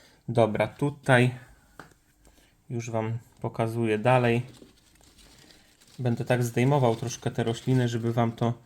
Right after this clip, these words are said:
wszystko fajniej pokazać. O, tu jeszcze jakiś liść, liść odpadł z tego filodendrona. I tutaj mamy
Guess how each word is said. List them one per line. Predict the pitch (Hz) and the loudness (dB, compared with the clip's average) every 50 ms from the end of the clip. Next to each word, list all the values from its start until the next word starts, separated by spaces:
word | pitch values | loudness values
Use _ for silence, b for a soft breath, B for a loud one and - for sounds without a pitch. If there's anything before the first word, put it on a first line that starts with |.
| b b b b b | b b b b b
wszystko | - - 135 127 - - 127 | -12 -8 -8 -8 -6 -6 -8
fajniej | - - 127 123 123 120 113 113 | -4 -2 -2 0 0 0 -2 -4
pokazać. | - 110 - - 131 127 131 120 - | -8 -10 -2 0 0 0 0 -4 -6
O, | - 117 | -8 -10
tu | - - | -6 -6
jeszcze | 117 113 - - - | -6 -6 -6 -4 -6
jakiś | 113 - - 123 - - - - - _ _ _ _ _ _ _ - | -6 -6 -6 -14 -14 -12 -14 -16 -18 _ _ _ _ _ _ _ -10
liść, | 151 120 113 - - - _ - - | -10 -8 -8 -10 -12 -16 _ -16 -8
liść | 117 120 127 127 - - - | -4 -2 -2 -2 -4 -6 -6
odpadł | 104 117 - - 117 110 - | -6 -6 -4 -2 -2 -2 -2
z | - - | -4 -6
tego | 123 113 113 117 | -6 -4 -6 -6
filodendrona. | - - 113 117 110 113 110 110 117 123 139 143 147 147 139 B B B B B B B B B B B B B B B - | -6 -4 -2 -2 -2 0 -2 -2 4 4 4 4 4 2 -2 B B B B B B B B B B B B B B B -4
I | - 233 233 | -4 -2 2
tutaj | - 185 - 170 151 | 2 2 2 2 2
mamy | 151 147 147 147 143 147 147 | 2 2 4 4 4 4 4